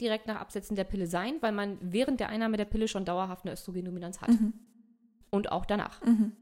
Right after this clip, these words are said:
Speaker 1: So. Also zumindest, wenn man ein Kombipräparat eingenommen hat, auf jeden Fall. Ähm, wahrscheinlich auch, wenn man, ähm,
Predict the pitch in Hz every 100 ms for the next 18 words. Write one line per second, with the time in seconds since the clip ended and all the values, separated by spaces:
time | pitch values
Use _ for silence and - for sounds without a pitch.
0 | _ - - 147 - - 175 185 233 240
1 | 233 226 214 208 180 - 175 - 135 -
2 | 170 175 190 - - 196 190 208 262 403
3 | - _ - - - - _ _ 214 214
4 | 208 185 - 202 277 277 - 226 240 -
5 | 220 214 208 214 208 - 196 196 196 196
6 | 196 208